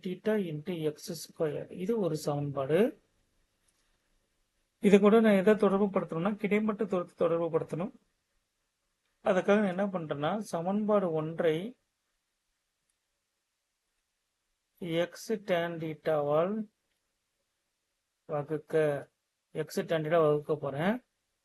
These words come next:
இப்போ y by x tan theta, இதை வந்து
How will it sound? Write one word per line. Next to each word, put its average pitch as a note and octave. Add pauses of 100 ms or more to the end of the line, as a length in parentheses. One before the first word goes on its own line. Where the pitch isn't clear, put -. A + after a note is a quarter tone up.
(380)
இப்போ F3 (240)
y F#3 (200)
by F#3 (1080)
x D3+ (300)
tan D#3 (120)
theta, D3 (840)
இதை F3+
வந்து F#3